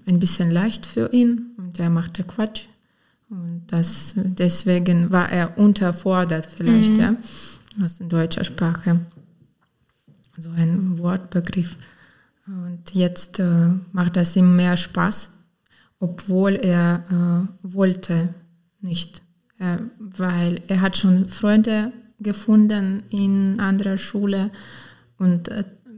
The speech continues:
Speaker 1: wieder Schule zu wechseln, zweites Mal im Laufe eines Jahres ist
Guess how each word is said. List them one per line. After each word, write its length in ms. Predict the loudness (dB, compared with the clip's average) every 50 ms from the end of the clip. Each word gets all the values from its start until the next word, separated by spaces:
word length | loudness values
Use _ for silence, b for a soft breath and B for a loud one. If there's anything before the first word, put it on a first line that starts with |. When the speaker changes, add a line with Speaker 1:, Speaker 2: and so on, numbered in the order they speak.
| -18 -14
Speaker 1:
wieder 380 | -2 0 2 4 4 4 2 2
Schule 320 | 0 -2 -2 -2 -2 -4
zu 160 | -4 -6 -4 -4
wechseln, 400 | -4 -4 -4 -6 -4 -4 -4 -4
zweites 460 | -4 -4 -6 -6 -4 -4 -6 -4 -2
Mal 320 | -2 0 0 -2 -2 -4 -4 -2
im 160 | 2 2 2
Laufe 340 | 2 2 0 -2 -2 -2 -2
eines 420 | 0 0 2 2 0 0 -2 -4
Jahres 440 | -4 -4 -4 -4 -4 -6 -6 -6 -8
ist 220 | -8 -8 -8 -10